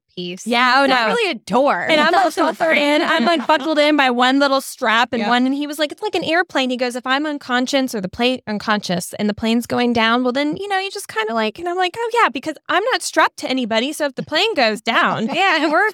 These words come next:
Speaker 2: I don't have, I don't have the parachute. So I'm
Speaker 1: You
Speaker 2: gonna
Speaker 1: do.
Speaker 2: put his unconscious body
Speaker 3: You better
Speaker 2: on
Speaker 3: hold on
Speaker 2: me and I'm gonna
Speaker 3: and
Speaker 2: throw
Speaker 3: throw
Speaker 2: him
Speaker 3: him
Speaker 2: off
Speaker 3: out.
Speaker 2: the
Speaker 3: Yeah.
Speaker 2: plane. And I'm gonna, I don't know, I'm gonna figure this
Speaker 3: Yeah.
Speaker 2: out." But anyway, so tell us how, oh, I guess I'll go first
Speaker 1: Yeah.
Speaker 2: because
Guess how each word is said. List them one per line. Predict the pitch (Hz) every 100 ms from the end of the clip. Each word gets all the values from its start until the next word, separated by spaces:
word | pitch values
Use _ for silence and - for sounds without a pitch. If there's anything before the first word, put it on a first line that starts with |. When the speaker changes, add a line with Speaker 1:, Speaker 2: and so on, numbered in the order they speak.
| -
Speaker 2:
I | 339 554
don't | 466 370 339
have, | 311
I | 269 392
don't | 330
have | - 277 302
the | 220
parachute. | 196 240 285 247 190 156 175
So | 269
I'm | 254 247 233
Speaker 1:
You | 381
Speaker 2:
gonna | 370 294
Speaker 1:
do. |
Speaker 2:
put | 302 277
his | 269 254
unconscious | 247 240 254 233 220 196
body | - 220 294
Speaker 3:
You | 320 311
better | 226 233
Speaker 2:
on |
Speaker 3:
hold | 269 330
on | 269
Speaker 2:
me | 254 247
and | 254
I'm | 262 285
gonna | 302
Speaker 3:
and | 269
Speaker 2:
throw | 240
Speaker 3:
throw | 311 285
Speaker 2:
him | 247
Speaker 3:
him | 277
Speaker 2:
off | 269 269
Speaker 3:
out. | 226
Speaker 2:
the | 240
Speaker 3:
Yeah. | 277 370
Speaker 2:
plane. | 311 233 233
And | 262
I'm | 320 349
gonna, | 320 330
I |
don't | 339 320 339 339
know, | 349
I'm | 277 247
gonna | 262
figure | 262 269 269
this | 233 233
Speaker 3:
Yeah. | 262 233
Speaker 2:
out." | 185 - _ _ _ _ _
But | -
anyway, | 349 302
so | 254 240 214 214 _ _ _
tell | - 285 285
us | 320 349
how, | - 240 220
oh, |
I | 320 349
guess | 453 -
I'll | 285
go | 277 220
first | 208 165 240 202
Speaker 1:
Yeah. | -
Speaker 2:
because | 220 - 220